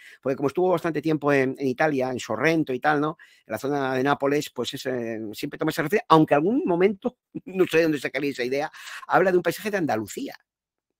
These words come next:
Yo no sé de dónde sacaría esa idea, o ver-, vería algún grabado, pero nunca estuve en España, ¿no?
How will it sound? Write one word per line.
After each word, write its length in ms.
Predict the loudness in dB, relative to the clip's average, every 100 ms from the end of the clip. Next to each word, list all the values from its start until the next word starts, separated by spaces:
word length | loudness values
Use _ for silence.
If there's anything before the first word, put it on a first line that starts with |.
| _ _ _ _ -20
Yo 140 | -18
no 100 | -16
sé 60 | -16
de 0 | -6
dónde 180 | -4
sacaría 340 | -2 -2 -2 -2
esa 120 | -2
idea, 300 | -2 -2 -4
o 200 | -4 -6
ver-, 400 | -2 0 0 0
vería 240 | 0 2 2
algún 180 | 2
grabado, 340 | 0 4 4 4
pero 280 | -2 -4 -2
nunca 160 | -2
estuve 200 | -4 -6
en 60 | -8
España, 260 | -8 -14
¿no? 120 | -14